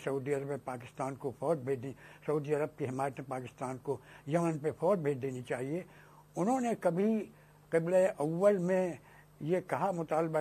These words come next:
کیا کہ پاکستان کو فوج بھیج دینی چاہیے؟ وہ بھٹو صاحب تھے کہ جنہوں نے سن تہتر کی عرب اسرائیلی جنگ میں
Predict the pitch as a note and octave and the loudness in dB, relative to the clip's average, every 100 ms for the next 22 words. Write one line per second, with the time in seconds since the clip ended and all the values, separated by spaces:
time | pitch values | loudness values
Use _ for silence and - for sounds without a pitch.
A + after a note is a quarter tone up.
0 | C#3+ F3+ F#3+ F3+ - E3+ D#3+ - F3+ F3+ | 0 0 -2 -4 -6 -4 -6 -4 -4 -4
1 | E3+ F#3 F3 D3+ F3 E3 F3 F3 F3 E3+ | -6 -4 -4 -4 -6 -6 -6 -8 -6 -6
2 | F3 F#3+ - - - - - - - B3 | -6 -8 -14 -20 -20 -20 -20 -18 -4 2
3 | C4 - - - - C3 E3+ - D4 G#3+ | 2 2 -6 -20 -16 0 0 2 2 6
4 | F#3 D#3+ - - D#3+ G3+ A3 G3+ E3+ D3+ | 6 6 4 0 2 2 2 0 0 0
5 | F3 F3 C#3 F3 G3 F#3+ - - - - | 0 0 0 -2 -2 -6 -16 -20 -20 -20
6 | - E3 E3+ D#3+ D3+ C#3+ - G3+ F3+ F#3+ | -6 -2 -2 -2 -2 -2 0 0 0 -2
7 | F3+ D#3 E3 D3+ - C#3+ C3+ C3+ B2+ C3 | 0 2 2 0 -2 -2 -2 -4 -4 -4
8 | B2 A2+ D3+ G3+ | -4 -4 -4 -4